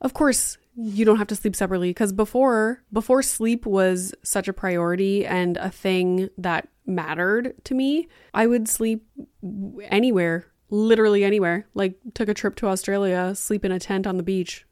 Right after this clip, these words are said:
with, like, random people I hardly knew, you know?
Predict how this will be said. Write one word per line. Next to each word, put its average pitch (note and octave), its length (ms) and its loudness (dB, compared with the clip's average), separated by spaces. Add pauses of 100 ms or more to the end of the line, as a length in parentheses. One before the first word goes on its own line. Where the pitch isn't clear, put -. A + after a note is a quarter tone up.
(100)
with, F#3 160 -6
like, F3+ 140 -4
random F3 340 -2
people F#3 240 -4
I E3+ 80 0
hardly E3+ 300 -4
knew, E3+ 300 -2 (260)
you G#3 120 2
know? F#3+ 200 2